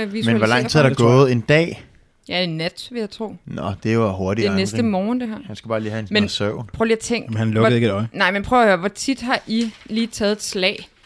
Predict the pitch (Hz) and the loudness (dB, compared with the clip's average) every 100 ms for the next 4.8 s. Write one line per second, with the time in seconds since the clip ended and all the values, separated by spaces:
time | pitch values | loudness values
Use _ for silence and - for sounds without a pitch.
0 | _ - - - 202 202 208 226 233 220 | _ -18 -10 0 2 4 2 -2 -2 -2
1 | 208 - - 214 220 240 196 185 180 170 | -2 -4 -6 -6 -4 -4 -2 -2 -4 0
2 | 196 226 214 180 147 - _ _ _ - | 0 0 -2 -8 -12 -16 _ _ _ -20
3 | - - - - - _ _ - - - | -16 -6 -2 -2 -6 _ _ -2 0 0
4 | - - - - 113 107 110 110 | -4 -4 -4 0 4 6 6 4